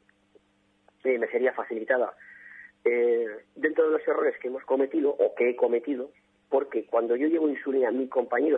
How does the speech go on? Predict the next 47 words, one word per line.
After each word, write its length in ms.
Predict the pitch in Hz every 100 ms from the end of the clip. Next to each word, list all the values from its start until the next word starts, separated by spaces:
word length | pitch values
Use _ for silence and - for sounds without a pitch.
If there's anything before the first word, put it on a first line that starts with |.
| -
siempre 280 | 170 160 123
la 100 | 113
lleva, 320 | 139 127 143 -
es 60 |
algo 180 | 113 120
que 120 | 117
siempre 200 | - 120
agradezco 480 | 120 113 120 - 123
luego 220 | 127 120
en 160 | 117 113 - - - -
las 140 | 123 107
ruedas 240 | 127 117
de 100 | 110
prensa 420 | 123 147 131 123
o 380 | 120 117 110 113
en 120 | 113
los 120 | 113
artículos 480 | 113 104 143 - 123 -
o 60 |
en 80 | 113
los 100 | 104
libros 260 | 135 131 127
que 120 | 131
escribo, 400 | - 139 147 160 - - - _
eh, 140 | - 104 -
si 80 |
yo 100 | 120
en 60 | 135
un 80 | 143
ataque 280 | 135 131 131
a 60 |
cima 180 | 147 123
llevo 220 | 120 131
dos 140 | 131 131
bolígrafos 480 | 135 135 131 135
de 60 | 131
insulina, 420 | 135 - 135 143 156 - _ - _
pues 140 | 120 -
el 120 | 107
John, 360 | 113 135 135 131
el 100 | 120
Willy 400 | 123 147 143 139
o 60 | 127
la 100 | 120
Edurne, 380 | 143 143 151
pues 180 | - 120
llevan 420 | 135 131 127 117